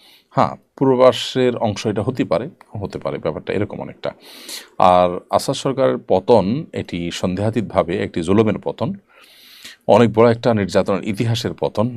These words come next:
বিধায় মুসলিম বিশ্বের যে সমস্ত শাসকরা তারা জুলুম করেন প্রজাদের উপর, তাদের জন্য এখানে বার্তা রয়েছে, তারা এখনো সতর্ক হওয়ার সময় রয়েছে, তাদের ফিরে আসার সুযোগ রয়েছে। আবার, আহ, একইভাবে একজন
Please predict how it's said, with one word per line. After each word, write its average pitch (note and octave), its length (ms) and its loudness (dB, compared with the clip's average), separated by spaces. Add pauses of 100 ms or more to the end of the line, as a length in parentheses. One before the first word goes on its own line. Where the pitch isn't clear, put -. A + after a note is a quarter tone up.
বিধায় G#2 480 4 (120)
মুসলিম A#2+ 280 0
বিশ্বের A#2+ 420 2 (580)
যে F#2 60 -2
সমস্ত - 400 -6 (260)
শাসকরা - 640 -4 (300)
তারা D2+ 180 0 (240)
জুলুম G2 240 0
করেন D2+ 280 -2
প্রজাদের D2 420 -4
উপর, - 140 -6 (480)
তাদের E2+ 180 2
জন্য D#2 160 -4
এখানে D#2 220 -6
বার্তা D#2 280 -2
রয়েছে, E2+ 380 -2 (100)
তারা D2+ 260 -2 (160)
এখনো E2 240 -8
সতর্ক - 340 -6
হওয়ার E2 240 -8
সময় E2 200 -4
রয়েছে, D2+ 320 -6
তাদের D#2+ 260 -6
ফিরে E2+ 160 -4
আসার - 280 -4
সুযোগ A2 240 -4
রয়েছে। D#2+ 280 -4 (840)
আবার, A2+ 400 6
আহ, E2+ 760 0 (200)
একইভাবে F2+ 560 -2 (2000)
একজন F#2 320 2